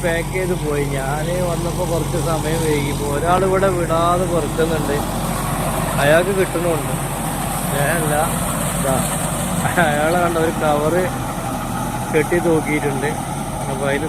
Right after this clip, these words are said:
സാധനം കിട്ടിയതൊക്കെ അതിലിടുകയാണ്. ഞാൻ ആദ്യം ബംഗാളിയെ വിചാരിച്ചു, പക്ഷെ നല്ല മലയാളിയാണ്. ബംഗാളി ഒന്നുമല്ല, ഇവിടെ ഉള്ള ആൾ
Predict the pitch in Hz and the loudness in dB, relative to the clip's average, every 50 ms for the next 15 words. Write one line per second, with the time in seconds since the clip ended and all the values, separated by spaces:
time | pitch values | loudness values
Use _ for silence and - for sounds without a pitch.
0 | 135 151 147 143 147 156 165 156 160 147 - - 165 165 170 170 170 - 170 156 | -2 0 0 0 0 -2 -2 -4 -4 -4 -4 -2 0 0 0 -2 -2 -2 -2 0
1 | 151 147 151 147 127 139 135 127 107 - - - - - - 123 - - - - | 0 0 0 0 0 0 -2 -2 -2 -4 -6 -8 -8 -8 -8 -8 -8 -8 -10 -10
2 | - - - 127 127 123 123 127 139 160 156 160 156 151 147 147 151 156 165 165 | -8 -8 -6 -4 -4 -2 -2 0 -2 -2 -2 0 -2 -2 -2 0 0 2 2 2
3 | 165 160 156 147 - 135 135 135 127 113 117 139 147 135 131 127 127 135 147 - | 2 0 0 -2 -2 -4 -4 -4 -2 -2 -2 -4 -4 -4 -4 -4 -4 -6 -6 -4
4 | - 165 135 123 123 123 127 127 131 135 139 127 120 113 110 - - - - - | -4 -4 -2 -2 -2 -2 -2 -2 -2 -4 -4 -4 -4 -6 -6 -8 -8 -8 -10 -10
5 | - - - - - 135 127 127 127 135 139 143 156 156 147 147 143 139 139 143 | -10 -10 -10 -8 -8 -6 -6 -4 -4 -2 -2 -2 -2 -4 -4 -4 -4 -4 -4 -4
6 | 139 135 139 139 143 139 143 143 139 135 131 | -2 -2 -2 -2 -2 -2 -2 -2 -2 -2 -2